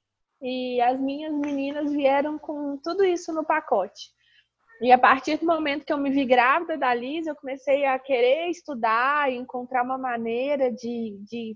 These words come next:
fazer esse caminho. E nesse encontro, né,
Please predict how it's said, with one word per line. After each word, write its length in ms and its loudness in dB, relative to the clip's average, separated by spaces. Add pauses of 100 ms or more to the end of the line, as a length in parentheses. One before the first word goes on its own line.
fazer 220 0
esse 240 -2
caminho. 640 -6 (560)
E 220 -4
nesse 340 8
encontro, 640 0
né, 180 4